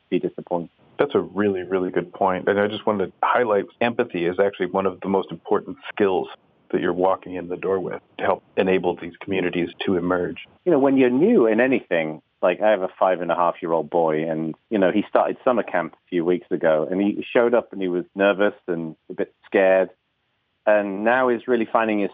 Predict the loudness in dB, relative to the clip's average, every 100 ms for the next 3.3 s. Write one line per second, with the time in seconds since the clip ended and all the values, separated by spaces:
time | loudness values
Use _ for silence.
0 | _ 0 2 2 2 4 4 4 2 0
1 | 0 0 0 0 -2 -4 -6 -2 -2 -2
2 | -4 -8 -4 -2 0 0 -2 0 -2 -2
3 | -4 -8